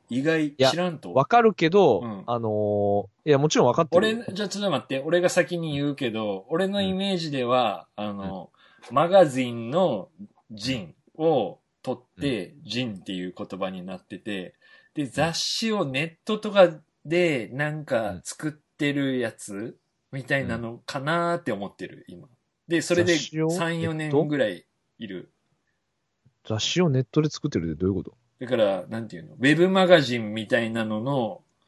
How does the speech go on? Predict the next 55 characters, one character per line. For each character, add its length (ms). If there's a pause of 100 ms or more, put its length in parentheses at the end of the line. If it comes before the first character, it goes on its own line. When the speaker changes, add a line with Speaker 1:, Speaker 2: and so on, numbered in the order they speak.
Speaker 2:
う 80
ん。 240 (1120)
Speaker 1:
ぽ 160
い 100
の。 220 (1200)
Speaker 2:
の、 340
モ 140
ノ 160
バ 160
ー 20
ジ 100
ョ 60
ン 20
み 60
た 140
い 40
な？ 60
Speaker 1:
<laughs> 0
い 40 (300)
や、 120
モ 180
ノ 140
じ 100
ゃ 40
な 120
く 80
て 140
デ 240
ー 40
タ。 240 (120)
モ 140
ノ 120
な 140
の？ 180
Speaker 2:
い 20
や 100
い 80
や、 120
デ 240
ー 20
タ 120
じ 100
ゃ 60
な 80
い 100
よ。 100
モ 240
ノ 140
だ 140
よ。 20
Speaker 1:
モ 60
ノ 0
な 0
ん 0
だ。 140